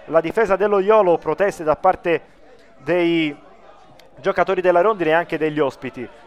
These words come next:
del, dei tifosi. Adesso ancora Rondine, non è finita perché è partita bene la squadra biancorossa. Cross nel mezzo di Fialdini, altro calcio di punizione.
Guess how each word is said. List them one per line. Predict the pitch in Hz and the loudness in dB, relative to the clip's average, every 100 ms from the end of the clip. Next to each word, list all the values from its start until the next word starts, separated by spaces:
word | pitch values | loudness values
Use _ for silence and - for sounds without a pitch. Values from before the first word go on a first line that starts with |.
| - | -2
del, | 151 160 151 156 | 0 2 4 4
dei | 151 156 | 4 -2
tifosi. | 160 135 123 110 104 - - - - - - | -8 -10 -10 -12 -16 -18 -20 -20 -20 -20 -16
Adesso | - 135 180 - | -6 -2 0 0
ancora | 156 - 226 | -2 2 4
Rondine, | 180 160 147 | 4 0 -4
non | 139 156 | -4 -4
è | 175 | -6
finita | - 165 147 131 | -6 -6 -4 -4
perché | 143 - 151 147 143 139 | -4 -8 -4 -2 -2 -2
è | |
partita | 131 147 254 208 | 0 -2 0 2
bene | 175 160 | 2 2
la | 147 | 0
squadra | - 170 | -2 -4
biancorossa. | 160 156 160 143 135 | -4 -4 -4 -6 -6
Cross | - - 220 254 220 | -8 -2 0 2 0
nel | 202 | 0
mezzo | 247 190 | 0 0
di | 214 | -2
Fialdini, | 233 202 160 254 247 165 | 2 2 2 -6 -2 2
altro | 190 - 180 | 2 2 -2
calcio | - 220 202 | 0 0 -2
di | 180 | -10
punizione. | 202 220 - 208 180 160 151 - - | -8 -8 -8 -2 0 2 0 -6 -20